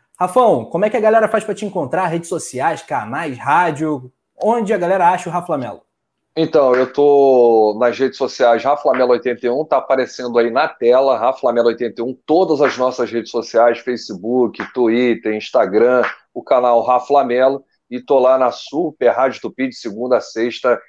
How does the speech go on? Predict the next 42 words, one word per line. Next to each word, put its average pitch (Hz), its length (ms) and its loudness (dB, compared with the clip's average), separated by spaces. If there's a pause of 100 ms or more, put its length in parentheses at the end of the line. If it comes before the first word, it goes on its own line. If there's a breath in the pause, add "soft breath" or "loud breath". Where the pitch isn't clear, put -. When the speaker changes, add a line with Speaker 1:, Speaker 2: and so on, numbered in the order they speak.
(140 loud breath)
Speaker 2:
de 101 140 -8
uma 123 160 -2
às - 80 -8
quatro 110 360 -4
da 107 120 2
tarde. 90 600 -2
E 127 500 2
quero 135 160 2
dizer 143 240 0
pra 180 120 2
galera 170 360 4
aí, 139 40 4
vamos 143 240 -2
explodir 147 400 0
esse 151 160 -2
like, 123 300 2
subir 147 500 0 (220 loud breath)
mais 175 260 2
de 147 80 -4
mil 151 200 4
likes, 139 340 2
se 156 80 -4
inscrevam 147 480 0
aqui 143 360 -2 (300 soft breath)
no 127 160 -2
Coluna 147 540 2
do 147 80 0
Fla, 156 320 0
grande 214 520 -4
canal 139 440 -2
do 135 120 -2
Flamengo, 139 440 0
nas 160 240 -2
transmissões 156 800 -4
top. 123 340 0
Não 135 140 -2
existe 127 520 -4
transmissão 139 680 -6
melhor 147 580 4
com 165 140 -4
a 156 40 -2
narração 143 720 -2